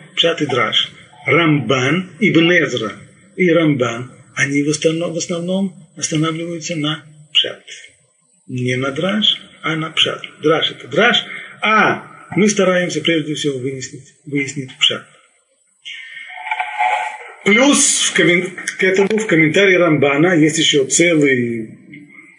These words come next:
пласт. Это сод. Последний, четвертый уровень. Сод, тайна, это каббалистическое понимание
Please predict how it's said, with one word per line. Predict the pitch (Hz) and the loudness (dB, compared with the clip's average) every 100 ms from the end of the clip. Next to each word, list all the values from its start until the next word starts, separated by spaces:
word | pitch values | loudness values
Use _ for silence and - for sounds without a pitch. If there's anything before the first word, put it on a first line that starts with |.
| _ - | _ 0
пласт. | 147 139 175 - - - - - - - - | 2 4 2 -2 -8 -16 -18 -20 -20 -20 -8
Это | - 180 202 202 - | -2 0 0 0 -2
сод. | - - 175 123 - - - - _ _ | 0 2 4 2 0 -12 -20 -20 _ _
Последний, | 135 160 185 175 127 | -2 2 2 2 0
четвертый | - 160 135 120 | 0 0 0 0
уровень. | 143 180 208 214 - - - _ _ _ _ _ | 2 2 2 0 -2 -14 -20 _ _ _ _ _
Сод, | - 151 190 190 - | -2 2 2 0 -2
тайна, | 143 160 190 214 - - | 0 0 0 -4 -8 -2
это | 165 - 196 - - - | 0 0 -2 -6 -20 -4
каббалистическое | 190 160 170 160 - 185 185 - 156 - 151 151 - - _ | 2 4 4 4 2 0 2 2 0 0 0 -2 -10 -20 _
понимание | - 131 127 131 131 123 120 117 | -4 -2 0 -2 -2 -6 -10 -12